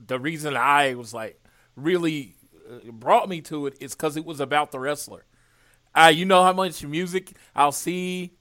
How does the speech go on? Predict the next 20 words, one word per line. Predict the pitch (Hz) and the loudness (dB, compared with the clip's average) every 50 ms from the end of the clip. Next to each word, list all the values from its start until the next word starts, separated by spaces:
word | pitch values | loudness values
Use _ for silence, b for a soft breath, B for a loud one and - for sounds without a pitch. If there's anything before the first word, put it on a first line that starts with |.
| _ - | _ -10
a | - 139 | -8 -6
name | 139 147 160 170 175 175 175 170 165 | -2 0 0 2 0 0 -2 -2 0
on | 165 165 170 | 0 0 0
it | 170 165 | 0 -2
or | 147 143 | -4 -6
someone's | 139 - 165 165 165 165 156 151 151 | -6 -4 -4 -4 -4 -6 -6 -6 -4
name | 156 165 165 165 165 | -2 -2 -2 -2 -2
on | 160 165 165 | -2 -2 -2
it, | 165 165 156 b b b b b b | -2 -6 -8 b b b b b b
and | - 143 139 | -8 -4 0
they'll, | 147 156 151 151 | 2 2 2 0
they'll | 147 135 135 - 170 151 | -2 -2 0 0 0 0
name | 151 151 156 165 156 | 0 -2 -4 -2 -2
it | 160 156 | -2 0
after | 156 156 156 - 160 | 0 0 0 -2 -6
a | 147 147 | -4 -4
wrestler, | 147 147 156 151 - - 160 156 160 160 156 | -2 -4 -4 -4 -6 -8 -6 -4 -4 -4 -4
and | 147 139 139 | -6 -8 -10
I'm | 139 | -10
like, | 143 143 135 127 - | -8 -8 -8 -8 -10